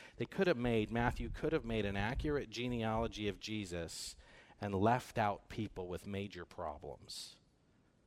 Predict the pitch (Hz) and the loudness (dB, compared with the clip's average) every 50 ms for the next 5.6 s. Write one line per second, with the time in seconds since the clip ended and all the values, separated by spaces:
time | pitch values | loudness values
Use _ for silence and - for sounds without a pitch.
0 | _ _ _ - - - - - - - 127 123 131 131 117 - - 143 139 131 | _ _ _ -20 -20 -20 -18 -6 0 0 2 2 2 2 0 0 -4 -4 -2 0
1 | 131 131 160 - - - - - 117 - - - 113 117 127 123 101 76 - - | 2 2 2 0 -2 -4 -2 0 -2 -2 -2 0 4 6 8 8 6 4 0 -6
2 | - - - - - - - - _ _ _ _ - _ - - - - - - | -6 -6 -6 -8 -10 -14 -18 -20 _ _ _ _ -20 _ -20 -20 -20 -20 -6 -2
3 | - 151 120 - - - - - - 117 - - - - 170 170 - 165 147 - | 0 0 2 2 0 0 0 -2 -2 -2 0 2 2 4 2 2 2 0 -2 0
4 | - 151 156 151 139 - - 123 113 101 - - - - - 135 123 113 104 95 | 2 2 2 2 0 -2 -2 -2 -2 -2 -6 -10 -10 -6 -2 -2 -2 -2 -4 -6
5 | - - - - 113 101 92 - - - 73 - | -10 -10 -8 -8 -8 -8 -8 -8 -8 -8 -8 -10